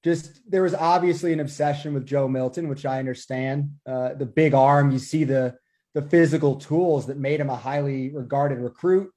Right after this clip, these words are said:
made Michigan love him, made him the starter at Michigan. But then on the field at Tennessee, you saw what you saw on the field at Michigan, which is what led to him not being the starter there and now not being the starter at Tennessee.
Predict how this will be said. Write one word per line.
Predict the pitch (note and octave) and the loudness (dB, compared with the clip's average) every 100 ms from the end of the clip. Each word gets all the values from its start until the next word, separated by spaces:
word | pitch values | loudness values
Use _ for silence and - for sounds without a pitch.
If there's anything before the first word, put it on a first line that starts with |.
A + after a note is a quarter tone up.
| _ D3+ | _ -10
made | C3 B2+ | -6 -2
Michigan | C3 D#3 E3 E3 | 0 0 0 0
love | D#3 E3 D#3+ | 4 4 2
him, | D#3+ | 0
made | C#3 C3+ | 0 -2
him | B2+ | -4
the | |
starter | B2 - D3+ C#3 | -4 4 6 6
at | A#2+ | 2
Michigan. | C#3 D3+ F#3 F#3 F#3+ - _ _ _ _ _ - | -4 -4 -2 -2 -4 -10 _ _ _ _ _ -4
But | C#3+ D#3+ | 2 4
then | D#3+ | 2
on | D3 E3 | 2 0
the | E3 | 0
field | - G3+ F#3+ | -4 -2 0
at | D3+ | -2
Tennessee, | D#3 D3+ D3 A#3 | -4 -6 -6 -6
you | A3+ E3+ | -4 -4
saw | C#3+ D3+ D3 | 0 0 0
what | D#3 | -2
you | |
saw | C#3+ D3+ | -2 -2
on | C#3+ | -2
the | C#3 | -4
field | D#3 C#3 | -2 -2
at | C3+ | -2
Michigan, | D#3+ G3+ D#3+ C3+ C3+ | -2 -2 -2 -4 -4
which | C3+ | -6
is | - | -8
what | C3 A#2+ | -10 -4
led | A#2+ B2 | -2 -2
to | |
him | B2+ B2+ B2 | -4 -4 -2
not | C3+ F#3+ - C3 | 0 0 -2 -6
being | A#2+ | -8
the | A2+ | -6
starter | - A#2 A#2 | -4 -2 -4
there | A2 A2+ C#3 D#3+ - _ _ _ _ A#2+ | -4 -2 -2 -4 -10 _ _ _ _ -12
and | A#2 G#2+ G2+ | -8 -8 -8
now | G#2 G#2+ A#2 | -6 -4 -2
not | A#2 - | -2 -2
being | A#2 A#2+ | -4 -4
the | |
starter | A2 C3 A#2+ A#2+ | -2 2 2 2
at | - | 0
Tennessee. | C3 A#2+ - D#3+ D3+ B2+ - | -4 -4 0 2 4 2 0